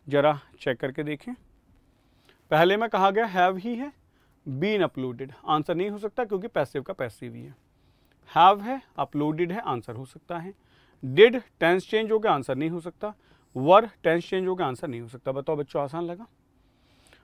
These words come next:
भाई कितना सीधा सीधा है, ऐसे ही तो करना होता है।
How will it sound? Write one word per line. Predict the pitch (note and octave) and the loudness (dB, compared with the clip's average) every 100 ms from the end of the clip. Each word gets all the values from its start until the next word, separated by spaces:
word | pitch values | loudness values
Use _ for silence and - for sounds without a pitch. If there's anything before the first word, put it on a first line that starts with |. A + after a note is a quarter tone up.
| - | 2
भाई | F3+ | 2
कितना | G#3 G3 A#3 | 2 0 -2
सीधा | - E3 G3 | -2 -4 -4
सीधा | F3+ C3+ B2 | -4 -4 -4
है, | G#2 - _ - | -8 -16 _ 2
ऐसे | D#3+ D#3+ A3+ | 2 4 0
ही | |
तो | A#3 A#3+ | -2 -2
करना | G#3+ A3+ | -2 0
होता | A3+ A#3 B3+ | -4 -4 -6
है। | E3 | -8